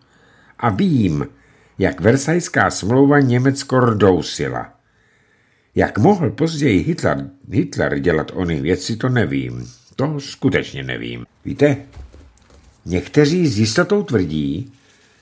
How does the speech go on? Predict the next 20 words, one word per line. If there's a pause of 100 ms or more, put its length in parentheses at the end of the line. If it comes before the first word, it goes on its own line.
(140)
že
prý
v
posledních
letech
byl
šílený. (500)
Myslím,
že (100)
není
pochyb
o
tom, (520)
že
byl
po
celý
život (840)
těžkým
neuretikem.